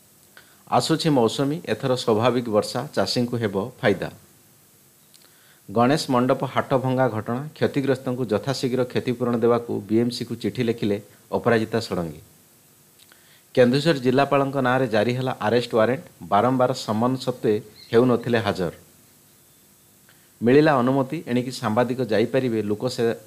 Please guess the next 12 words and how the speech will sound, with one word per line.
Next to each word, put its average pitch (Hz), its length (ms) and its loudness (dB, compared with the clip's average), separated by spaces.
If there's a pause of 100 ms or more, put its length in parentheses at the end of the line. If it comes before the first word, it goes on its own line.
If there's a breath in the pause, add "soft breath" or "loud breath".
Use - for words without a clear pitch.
(120)
ସେବା 120 220 2
ଭବନ। 95 320 -2 (340)
ଏ 113 80 2
ନେଇ 123 160 4
ରାଜ୍ୟ 107 280 0
ସରକାରଙ୍କ 117 500 -2
ପକ୍ଷରୁ 110 440 -4
ଅନୁମତି 110 360 -2
ପ୍ରଦାନ 104 340 -2
କରାଯାଇଛି। 90 480 -6 (1300 soft breath)
କଟକରେ 156 400 2
ଗଣହତ୍ୟା, 131 500 -2